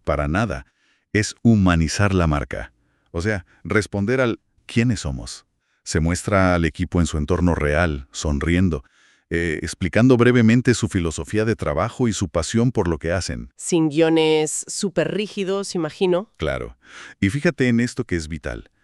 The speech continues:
Speaker 1: Lo más importante de este video es que retoma la cara conocida que la persona vio en el anuncio y la ancla a un espacio físico y a un grupo de profesionales reales.
Speaker 2: Se crea una coherencia que rompe el hielo inmediatamente.
Speaker 1: Eso es.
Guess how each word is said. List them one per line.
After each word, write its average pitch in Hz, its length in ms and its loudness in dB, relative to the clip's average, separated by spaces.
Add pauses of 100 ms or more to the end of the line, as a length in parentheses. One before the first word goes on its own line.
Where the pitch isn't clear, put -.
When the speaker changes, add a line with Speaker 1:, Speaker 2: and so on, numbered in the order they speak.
(240)
Speaker 1:
Lo 107 160 6
más 143 240 2
importante 113 540 -2
de 87 140 0
este 95 240 -2
video 85 400 0 (340)
es 107 180 -2
que 131 140 2
retoma 117 400 2
la 101 160 0
cara 139 300 0
conocida 104 520 -2
que 98 140 -6
la 78 100 -4
persona 104 440 -2
vio 92 240 2
en 92 80 2
el 82 140 0
anuncio 92 500 2 (380)
y 107 60 2
la 101 240 2
ancla 143 400 0
a 95 80 -2
un 120 160 2
espacio 120 400 -2
físico 110 580 -4
y 101 120 0
a 98 40 4
un 123 140 2
grupo 135 320 0
de 123 80 2
profesionales 82 680 -4
reales. 67 380 -6
Speaker 2:
Se 175 160 -4
crea 175 320 2
una 175 280 0
coherencia 160 1000 -2
que 165 120 0
rompe 180 420 2
el 160 100 0
hielo 151 220 0
inmediatamente. 131 920 -4
Speaker 1:
Eso 82 260 -4
es. - 260 -10